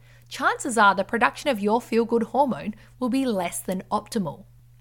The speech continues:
Serotonin production is just one of the many reasons why gut health is so important. Low serotonin levels are associated with depression,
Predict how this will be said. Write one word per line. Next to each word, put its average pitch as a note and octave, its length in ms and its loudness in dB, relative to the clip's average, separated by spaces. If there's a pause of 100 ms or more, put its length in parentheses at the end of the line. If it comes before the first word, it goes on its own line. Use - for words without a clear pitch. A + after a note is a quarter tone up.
(220)
Serotonin A3+ 800 -2
production G3 480 -4
is B3 200 -6
just E4+ 260 -8
one A3 420 4
of A3+ 120 -6
the G3+ 100 0
many A3 340 0
reasons G#3 460 2
why E3+ 200 0
gut F#3+ 300 2
health F#3 360 -2
is D#4 160 -2
so A3+ 400 0 (180)
important. G3+ 640 -2 (680)
Low A3+ 240 4
serotonin F4 800 2
levels E3+ 360 -2
are G#3+ 240 2
associated G#3 720 -2
with F3 160 -4
depression, G3+ 480 -4